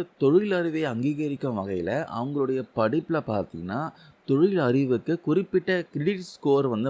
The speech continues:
வழங்கலாம் அப்படின்னு யூ ஜி சி கூட்டத்துல வந்து முடிவெடுத்திருக்காங்க. மேலும் வந்து அவர் என்ன சொல்லியிருக்காருன்னா, இந்த யூ ஜி டிகிரி பார்த்தீங்கன்னா முன்கூட்டியே படித்து முடிக்கும் புதிய முறைக்கு வந்து கொண்டு வந்திருக்காங்க. அதே சமயம் படிப்புல வந்து ரொம்ப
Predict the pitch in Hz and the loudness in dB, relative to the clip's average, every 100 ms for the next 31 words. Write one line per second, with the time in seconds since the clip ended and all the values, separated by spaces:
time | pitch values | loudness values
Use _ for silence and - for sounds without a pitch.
0 | 110 90 104 104 107 90 90 87 107 147 | 0 -2 0 0 0 -2 -4 0 0 0
1 | 185 - - - 135 180 190 - 170 135 | -4 -8 -12 2 6 6 6 0 -4 0
2 | 127 113 107 95 85 123 107 98 98 82 | 0 0 0 0 -2 -2 0 0 0 -2
3 | - 78 87 85 85 - - - 104 135 | -8 -8 -8 -6 -6 -8 -14 -12 -2 2
4 | 196 202 175 147 147 123 131 120 117 104 | 4 4 2 0 0 -2 0 0 0 0
5 | 101 87 98 131 147 117 117 175 214 196 | -2 -2 -2 -2 -2 0 4 4 4 -2
6 | 175 156 135 123 101 - 76 82 87 127 | -2 -2 -2 0 0 0 -6 -8 -6 -4
7 | 156 120 170 170 175 175 175 123 120 - | -2 -2 -2 0 2 2 0 -2 -2 -4
8 | 135 117 - 120 139 135 127 190 190 143 | -4 -4 -4 -4 -2 -2 0 0 0 0
9 | 120 120 - 113 92 87 139 113 101 107 | 0 0 0 -2 0 -4 -4 -2 -2 -2
10 | 90 - 87 85 120 160 _ - 107 123 | -2 -4 -4 -2 -2 -4 _ -6 0 2
11 | 165 170 156 135 127 147 127 113 170 175 | 2 0 -2 -2 -4 -2 0 4 4 4
12 | 170 151 120 143 127 | 4 4 2 2 2